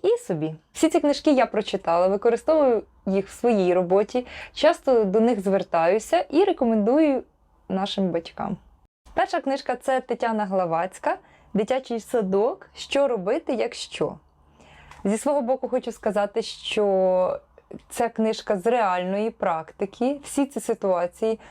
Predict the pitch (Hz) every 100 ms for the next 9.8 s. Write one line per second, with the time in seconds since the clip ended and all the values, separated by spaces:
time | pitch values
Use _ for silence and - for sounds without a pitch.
0 | - 208 220 208 214 - 175 165 208 262
1 | 262 - 214 349 415 - 185 175 175 180
2 | 196 208 220 233 - 233 226 226 254 247
3 | 214 165 170 220 208 233 277 285 311 311
4 | - - 226 254 277 285 285 277 262 285
5 | 285 294 - - 285 - - - - -
6 | 302 269 226 214 208 208 208 196 208 196
7 | 240 208 175 175 - 262 - 226 202 196
8 | - 240 247 208 196 190 220 247 277 277
9 | - 285 294 226 180 156 - -